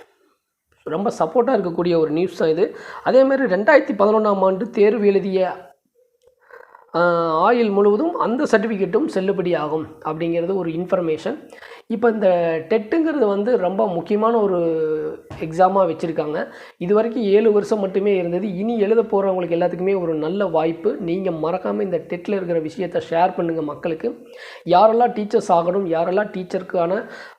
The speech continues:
பணி நியமனம் கிடைக்காம இருக்காங்களோ, அவங்க எல்லாமே இந்த டெட்ல வச்சிருக்கவங்களும் சரி, புதுசா டெட் எழுத போறவங்களுக்கும் இந்த வீடியோவை வந்து அவங்களுக்கு ஷேர் பண்ணுங்க. இந்த இன்ஃபர்மேஷன் அவங்களுக்கு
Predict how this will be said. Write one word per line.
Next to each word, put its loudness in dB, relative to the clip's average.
பணி 2
நியமனம் 0
கிடைக்காம 0
இருக்காங்களோ, -2
அவங்க -2
எல்லாமே -2
இந்த -4
டெட்ல -8
வச்சிருக்கவங்களும் -2
சரி, -8
புதுசா -2
டெட் -6
எழுத -2
போறவங்களுக்கும் -2
இந்த -2
வீடியோவை -2
வந்து -4
அவங்களுக்கு -4
ஷேர் -4
பண்ணுங்க. -6
இந்த -2
இன்ஃபர்மேஷன் 0
அவங்களுக்கு -4